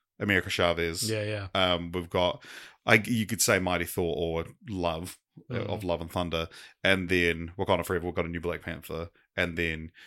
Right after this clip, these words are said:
Speaker 1: you've
Speaker 2: It's
Speaker 1: also,
Speaker 2: work.
Speaker 1: and Re-,
Speaker 2: It
Speaker 1: Riri,
Speaker 2: did
Speaker 1: Riri Williams,
Speaker 2: Yeah,
Speaker 1: um,
Speaker 2: yeah.
Speaker 1: who's getting her own series. But then, yeah, the, the T V series, talking, like, last year, 'Cause we got the one, the shows we got this year, a lot of them, they were all, or most of them were, um, like, based around a new character that
Speaker 2: Who's
Speaker 1: origin
Speaker 2: talking about
Speaker 1: stories.
Speaker 2: the shows now?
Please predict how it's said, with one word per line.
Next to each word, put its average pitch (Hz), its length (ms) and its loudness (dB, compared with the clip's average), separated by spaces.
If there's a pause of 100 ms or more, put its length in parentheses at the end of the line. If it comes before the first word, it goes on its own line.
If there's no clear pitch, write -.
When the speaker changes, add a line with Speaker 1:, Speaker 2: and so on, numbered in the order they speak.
(100)
Speaker 1:
you've 151 100 4
Speaker 2:
It's - 100 4
Speaker 1:
also, 113 120 2
Speaker 2:
work. 135 240 10
Speaker 1:
and 107 80 -6
Re-, 120 100 8
Speaker 2:
It 113 60 -4
Speaker 1:
Riri, 117 200 10
Speaker 2:
did 113 220 6
Speaker 1:
Riri 107 300 6
Williams, 101 580 4
Speaker 2:
Yeah, 117 180 2
Speaker 1:
um, 117 60 2
Speaker 2:
yeah. 120 120 0
Speaker 1:
who's 95 120 0
getting 95 160 2
her 90 60 2
own 87 80 0
series. 95 180 0 (240)
But 117 80 0
then, 107 260 4
yeah, 113 140 6
the, 92 320 -2
the 101 100 -4
T 98 140 -2
V 98 120 0
series, 87 300 0
talking, 87 300 -4
like, 85 180 -6
last 90 380 -2
year, 82 300 0 (440)
'Cause 104 100 -2
we 120 100 6
got 107 380 4
the 101 160 2
one, 101 300 2
the 98 100 0
shows 104 260 4
we 95 60 0
got 90 180 -2
this 92 180 -4
year, 82 220 -2
a 92 120 -4
lot 87 160 -2
of 82 60 -10
them, 90 100 -12 (100)
they 87 80 0
were 87 120 2
all, 85 240 -6 (120)
or 85 200 -10 (140)
most 90 200 -4
of - 40 -12
them 87 100 -4
were, 90 100 -4 (340)
um, 92 320 4
like, 85 320 -2 (260)
based 95 300 2
around 85 240 0
a - 20 -4
new 85 220 -6
character 90 400 -4
that 143 120 -2
Speaker 2:
Who's 185 140 2
Speaker 1:
origin 196 60 2 (100)
Speaker 2:
talking 170 180 2
about 165 220 4
Speaker 1:
stories. - 20 -4
Speaker 2:
the 156 60 4
shows 175 480 2
now? 185 420 0